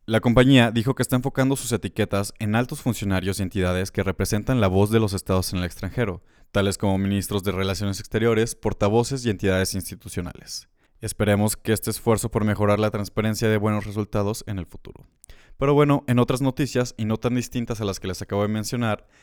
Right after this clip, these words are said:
Facebook hará obligatorio el uso de una nueva herramienta que consiste en pasar por un proceso de verificación e identidad a los anunciantes políticos y electorales con el fin de dar transparencia a las dinámicas de publicidad en su plataforma.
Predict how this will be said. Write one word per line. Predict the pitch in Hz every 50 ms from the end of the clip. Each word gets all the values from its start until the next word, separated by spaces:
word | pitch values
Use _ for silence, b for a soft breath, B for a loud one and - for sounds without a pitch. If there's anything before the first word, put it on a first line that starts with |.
| b b b
Facebook | - 156 147 143 175 - -
hará | 127 117 113
obligatorio | 113 117 107 113 104 - 110 104 107 117
el | 113 110
uso | 107 101 - 123 117
de | 110
una | 107 110
nueva | 104 101 98 101 101
herramienta | 98 101 101 107 113 117 113 110 113 -
que | - 107
consiste | - 107 98 - - 110 - -
en | 127 120
pasar | - 110 - - 107 104 -
por | - 110 110
un | 110 101
proceso | - 123 113 120 127 127
de | 151 131
verificación | 123 107 101 - 101 - 101 92 - 107 101 104 - _
e | - 110 104
identidad | 104 95 101 98 90 - 107 101 107 117 120 - -
a | - 110
los | 101 95 -
anunciantes | 101 98 98 98 - - 110 110 117 -
políticos | - - 110 120 120 - 135 - 151 123 127
y |
electorales | 117 101 92 - - 95 95 95 101 110 110
con | - - 98
el | 92 95 92
fin | - - 139 147 151
de | 151 147
dar | 135 127 120
transparencia | - 123 120 113 - - 101 104 107 104 - 120 117
a | - - 101
las | 95 95 90
dinámicas | 85 95 95 104 107 120 127 - 127 113
de | 107
publicidad | - - 92 90 87 85 95 98 107 123 117 -
en | - 98
su | - -
plataforma. | - - 90 - - - - 90 - - b